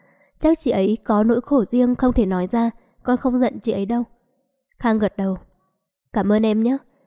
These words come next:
anh sẽ bảo cô ấy ra xin lỗi em." Khang còn chưa nói hết câu thì chị Ly xách vali quần áo ra. "Chào mọi người, tôi về đây.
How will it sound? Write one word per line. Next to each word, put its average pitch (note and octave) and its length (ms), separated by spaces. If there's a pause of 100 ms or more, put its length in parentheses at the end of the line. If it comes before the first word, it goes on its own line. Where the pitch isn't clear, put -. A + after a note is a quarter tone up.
(160)
anh G#3+ 160
sẽ G#3+ 120
bảo G#3 240
cô G#3+ 160
ấy F#3+ 120
ra G#3+ 140
xin A3 180
lỗi - 140
em." A3 160 (760)
Khang C4+ 200
còn G3+ 180
chưa B3 140
nói G#3+ 160
hết C#4 240
câu A3+ 200
thì G3 140
chị - 160
Ly G#3 160
xách D4 240
vali G#3+ 220
quần F#3 220
áo F3+ 180
ra. A3 220 (800)
"Chào A3+ 140
mọi A3 160
người, G#3+ 220
tôi B3 160
về A#3 140
đây. A3+ 220